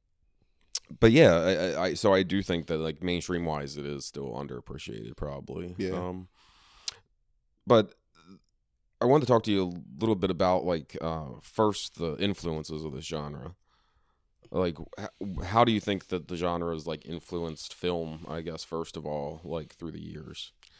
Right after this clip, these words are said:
Speaker 2: I think you look at stuff, like, just start, well, I mean, start in the seventies by itself. Like, there's, throughout the entire seventies, not just, like, the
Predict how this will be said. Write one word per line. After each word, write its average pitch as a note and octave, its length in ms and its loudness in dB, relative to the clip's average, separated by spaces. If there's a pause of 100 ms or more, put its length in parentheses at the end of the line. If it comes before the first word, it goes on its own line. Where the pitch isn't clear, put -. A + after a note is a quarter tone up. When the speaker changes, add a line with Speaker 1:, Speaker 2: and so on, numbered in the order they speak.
(300)
Speaker 2:
I G3 60 0
think A3+ 160 2
you G3+ 120 8
look C3 160 6
at G#2+ 100 -2
stuff, - 640 6 (1500)
like, C#3 140 6
just C3+ 200 2
start, G#2 360 8 (120)
well, B2+ 300 8
I C3 60 6
mean, C#3 140 4
start D#3 260 10
in F#2+ 300 -2
the G2 100 0
seventies G2 480 4
by F#2 160 6
itself. G2 440 4
Like, F2 280 0
there's, F#2+ 760 0
throughout G#2+ 320 10
the G2 100 0
entire G2 360 2
seventies, F2 760 -2 (680)
not A#2+ 220 8
just, - 260 0
like, F#2+ 300 6
the F#2 540 6